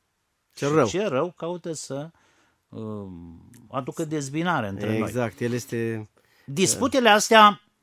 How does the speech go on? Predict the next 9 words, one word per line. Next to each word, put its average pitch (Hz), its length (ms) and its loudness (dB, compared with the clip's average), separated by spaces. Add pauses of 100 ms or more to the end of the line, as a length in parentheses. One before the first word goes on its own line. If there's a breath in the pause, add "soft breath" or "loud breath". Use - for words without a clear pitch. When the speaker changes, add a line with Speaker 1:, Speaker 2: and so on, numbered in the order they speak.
(120)
Speaker 2:
sunt, 202 600 0
uh, 165 500 4
Speaker 1:
înșelătorul. 123 680 -2 (260)
Speaker 2:
periculoase. 127 800 -8 (560)
Sunt 123 260 -12
periculoase, 110 880 -10 (540 soft breath)
uh, 113 680 -2 (760)
pentru 160 380 -4
că 143 460 0